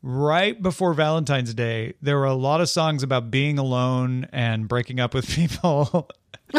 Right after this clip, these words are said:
And I was like, "Did they release these on purpose, knowing that, you know, a bunch of people would be like, 'This Valentine's Day sucked. Oh, I love this song. It's exactly what I'm feeling right now.'"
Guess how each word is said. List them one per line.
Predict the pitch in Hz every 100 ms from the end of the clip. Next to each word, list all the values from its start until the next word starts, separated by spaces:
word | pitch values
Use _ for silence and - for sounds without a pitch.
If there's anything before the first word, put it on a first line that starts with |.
| 392 - 196 208 185 -
And | 160 156
I | 143
was | 139 151
like, | 131
"Did | 117 139
they | 285
release | 285 269 254
these | 285 240
on | 196
purpose, | 180 180 214 -
knowing | 151 170 175
that, | 170 143 123
you | 147 135
know, | 120
a | 131
bunch | 123
of | -
people | 131 131 131
would | 123
be | 127 127
like, | 123 123 117
'This | 170 185
Valentine's | 120 117 117 127 123
Day | 139 143
sucked. | 170 156 113 -
Oh, | 139 190 180
I | 165
love | 185 160
this | 170 127
song. | 180 160 135 123
It's | - 156
exactly | 156 175 165
what | 160
I'm | 156
feeling | 165 135 113
right | 110
now.'" | 101 98